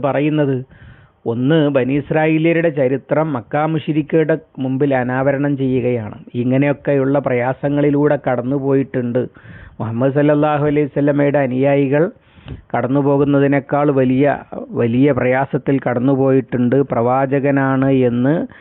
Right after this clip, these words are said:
അള്ളാഹുവിൻ്റെ ദൂതനാണ് എന്ന് നിങ്ങൾ സമ്മതിക്കുന്ന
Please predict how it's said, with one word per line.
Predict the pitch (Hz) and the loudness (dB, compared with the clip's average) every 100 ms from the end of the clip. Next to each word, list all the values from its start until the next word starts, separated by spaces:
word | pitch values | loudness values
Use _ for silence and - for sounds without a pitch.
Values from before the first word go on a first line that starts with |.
| - _ | -20 _
അള്ളാഹുവിൻ്റെ | 107 120 135 135 143 139 135 135 123 | -4 0 0 0 2 2 2 0 2
ദൂതനാണ് | 135 143 147 147 143 143 135 | 2 2 0 0 2 2 2
എന്ന് | 127 143 131 | 2 0 0
നിങ്ങൾ | 123 127 139 135 - | 0 0 0 0 -2
സമ്മതിക്കുന്ന | 117 120 131 135 127 - 127 | -4 -2 -2 -2 -4 -4 -2